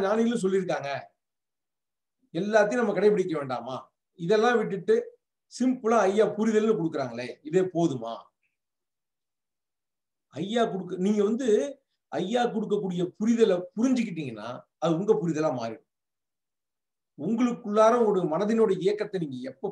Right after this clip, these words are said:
புரிஞ்சுக்கிறீங்களோ அப்போ வந்து வேதங்கள் சொல்லும் நிலையில நீங்கள் வேதங்கள் தெரியாமலே அப்படிதான் இருக்கிறீங்க.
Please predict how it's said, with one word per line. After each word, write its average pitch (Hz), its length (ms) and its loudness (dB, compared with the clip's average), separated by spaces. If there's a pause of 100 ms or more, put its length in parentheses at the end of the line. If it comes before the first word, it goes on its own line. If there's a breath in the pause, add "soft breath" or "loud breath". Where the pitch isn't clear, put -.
புரிஞ்சுக்கிறீங்களோ 127 640 -4 (1040)
அப்போ 143 280 -4
வந்து 175 160 -2 (140)
வேதங்கள் 233 580 2
சொல்லும் 202 280 0
நிலையில 220 440 4
நீங்கள் 185 280 0
வேதங்கள் 208 420 0
தெரியாமலே 240 460 2
அப்படிதான் 160 280 -2
இருக்கிறீங்க. 113 280 -16